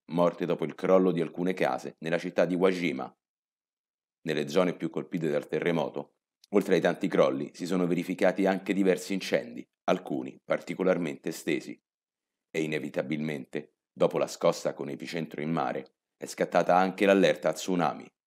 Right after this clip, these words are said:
Già pochi minuti dopo, nelle zone dell'epicentro, le coste sono state raggiunte da onde alte oltre un metro, ma l'agenzia meteorologica giapponese avverte che potrebbero raggiungere addirittura l'altezza di circa cinque metri. Proprio in virtù dell'allerta tsunami,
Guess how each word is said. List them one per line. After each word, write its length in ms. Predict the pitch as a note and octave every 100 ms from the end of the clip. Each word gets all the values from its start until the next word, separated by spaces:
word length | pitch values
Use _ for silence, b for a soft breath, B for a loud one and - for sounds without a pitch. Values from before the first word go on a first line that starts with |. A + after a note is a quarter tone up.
| _
Già 220 | D2+ F#2
pochi 320 | - F2 E2
minuti 300 | D#2+ D#2+ D#2
dopo, 440 | E2 D2+ C#2+ D#2+ -
nelle 300 | - C#2+ D2
zone 260 | B1+ D#2+ D#2
dell'epicentro, 880 | D2 C#2+ C#2 D2+ C#2+ B1+ - D2+ -
le 120 | C#2
coste 320 | - E2 -
sono 200 | E2 D#2
state 280 | D#2 F2+ D#2+
raggiunte 480 | D2 C#2+ D#2 D#2 D#2+
da 140 | D2
onde 320 | D2+ D#2+ D2+ D2
alte 340 | C#2+ - C#2
oltre 340 | D#2 E2 D#2+
un 120 | E2+ E2
metro, 460 | C#2+ B1 - - _ _ _ _
ma 100 | C#2
l'agenzia 420 | C#2 C2+ C#2+ -
meteorologica 560 | D2 - C#2 D2 - C#2
giapponese 680 | C2+ C2+ D2 C#2 - - _
avverte 420 | D2 B1+ D2+ -
che 140 | D#2 -
potrebbero 440 | - C#2 C#2 D2
raggiungere 520 | C2+ C#2 D2+ C#2+ C#2+
addirittura 500 | C#2 C2 C#2+ - E2+
l'altezza 520 | D2 C#2 - - - C2+
di 120 | D2+
circa 340 | D#2 D2+ -
cinque 380 | D#2 D#2+ D2 F2
metri. 460 | E2 B1+ - - - _ _ _
Proprio 300 | - F#2 F2+
in 40 |
virtù 280 | D#2+ D#2 -
dell'allerta 540 | E2+ D2 C#2+ D#2+ - C#2+
tsunami, 460 | - F2+ C#2 A1+